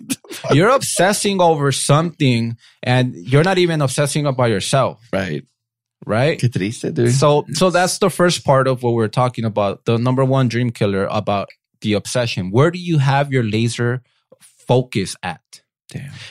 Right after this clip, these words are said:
Speaker 1: And once you find that, it's not about doing it for a day or two. It's about doing it for a year. And the reason why I bring that up is because when I'm getting these people at the D Ms and I'm holding them accountable as much as they are to me.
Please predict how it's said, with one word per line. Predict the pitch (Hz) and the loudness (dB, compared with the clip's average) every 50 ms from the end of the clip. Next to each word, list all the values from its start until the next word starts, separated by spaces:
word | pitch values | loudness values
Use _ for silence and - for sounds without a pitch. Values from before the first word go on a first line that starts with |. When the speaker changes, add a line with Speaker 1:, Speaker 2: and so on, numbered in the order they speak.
| - | -6
Speaker 1:
And | - 123 120 127 | 0 2 4 6
once | 139 160 170 - | 6 4 4 0
you | 196 175 | -2 -6
find | - - 139 131 165 190 190 | -2 0 2 2 2 2 0
that, | 220 240 254 254 - - _ _ _ _ _ _ _ _ | -2 -4 -4 -6 -10 -14 _ _ _ _ _ _ _ _
it's | - 123 - - | -6 -4 -2 0
not | 185 202 | 0 2
about | 214 190 151 135 127 123 | 2 2 2 0 0 0
doing | 117 120 143 156 147 | 2 2 2 4 2
it | 139 131 | 2 0
for | - - 110 | 0 0 0
a | 107 | 0
day | 95 87 107 117 123 | 0 0 0 0 2
or | 110 95 90 | 0 -2 -2
two. | - - - 117 92 - - _ _ _ _ _ _ _ | -2 0 0 0 0 -2 -8 _ _ _ _ _ _ _
It's | - 104 104 - | -6 -4 0 0
about | 120 101 - 117 110 101 | 0 0 2 0 0 0
doing | 104 110 110 117 113 | 0 0 0 0 0
it | 117 117 113 | -2 -4 -6
for | - - 101 98 95 - - - | -6 -4 -4 -4 -4 -6 -6 -8
a | 98 | -8
year. | 90 87 92 107 110 104 92 80 113 110 | -8 -6 -6 -4 -4 -4 -4 -6 -6 -4
And | 117 120 | 2 2
the | 139 | 4
reason | 139 165 175 214 226 | 4 4 2 0 0
why | 214 190 | 2 0
I | 151 | 0
bring | 120 - 117 139 160 156 | 0 0 0 0 2 2
that | - - 110 | 0 2 2
up | 123 160 165 - - | 2 2 2 2 0
is | 131 123 - - _ - | -4 -6 -6 -10 _ -6
because | 123 110 - _ - - 175 170 160 143 123 123 120 - - - _ _ _ _ _ _ | -6 -6 -6 _ -2 0 2 4 4 2 2 -2 -4 -8 -12 -18 _ _ _ _ _ _
when | _ 123 123 123 | _ 0 2 2
I'm | 120 127 139 - _ - 147 | 2 0 -2 -4 _ -12 -2
getting | 131 139 156 175 185 175 | 0 0 2 2 0 0
these | 156 139 - | -2 -4 -2
people | - 151 147 170 175 | -2 -2 0 0 0
at | 151 - | 0 0
the | 123 | -4
D | 110 117 123 131 | -4 -2 0 2
Ms | 147 156 135 117 | 2 2 0 0
and | 120 113 | -2 0
I'm | 117 147 214 226 214 | 0 0 0 -2 -2
holding | - - 208 220 196 190 175 | 0 2 2 2 2 0 0
them | 160 160 139 120 | 0 0 -2 -2
accountable | 104 - - 143 151 160 151 143 127 120 117 | -4 0 0 2 2 2 0 -2 0 0 0
as | 110 - - | 0 0 0
much | 120 117 - | -2 0 0
as | 135 120 | 0 0
they | 113 110 | 0 0
are | 110 107 101 | -2 -2 -4
to | - - 87 | -6 -6 -6
me. | 87 104 127 175 226 | -4 -4 -4 -4 -6